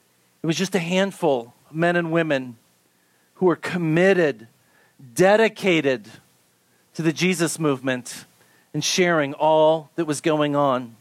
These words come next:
And it's recorded this way in Acts one. Then the apostles returned to Jerusalem from the hill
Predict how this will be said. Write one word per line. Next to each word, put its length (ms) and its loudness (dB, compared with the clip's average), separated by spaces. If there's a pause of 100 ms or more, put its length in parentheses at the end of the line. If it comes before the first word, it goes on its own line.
(1500)
And 100 2
it's 140 -2
recorded 480 2
this 220 -6
way 400 0 (200)
in 200 -2
Acts 500 -4
one. 520 -2 (1900)
Then 140 4
the 120 4
apostles 760 0
returned 440 0
to 80 -6
Jerusalem 680 2
from 200 0
the 80 0
hill 500 0